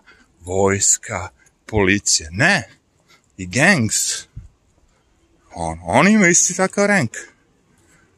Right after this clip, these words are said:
Ti da bi ušao u gang, ti moraš nekog da osakatiš, bro. <laughs> Razumeš? Ne možeš ti da uđeš u gang kao mala maca. „Šta si do sada radio?” „Pa ništa, zapalio sam mačku.”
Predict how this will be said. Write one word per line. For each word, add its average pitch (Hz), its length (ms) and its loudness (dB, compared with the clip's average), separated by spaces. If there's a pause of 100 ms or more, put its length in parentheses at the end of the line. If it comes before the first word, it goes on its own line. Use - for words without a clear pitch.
(340)
Ti 143 140 -2
da 131 100 4
bi 120 160 4
ušao 131 220 0
u 120 40 0
gang, 135 280 0
ti 143 100 -2
moraš 131 300 2
nekog 127 260 0
da 127 80 2
osakatiš, - 600 -2
bro. 85 200 -14 (400)
<laughs> - 1600 -4
Razumeš? 127 560 2 (420)
Ne 95 80 -2
možeš 123 140 0
ti 143 140 0
da 143 120 4
uđeš 147 320 2
u 135 60 -2
gang 135 220 2
kao 147 260 2
mala 151 280 4
maca. 135 360 0 (440)
„Šta 151 240 0
si - 140 0
do 120 100 0
sada 151 260 2
radio?” 160 180 4
„Pa 170 140 -2
ništa, 170 400 2
zapalio 123 480 2
sam - 180 0
mačku.” - 380 -2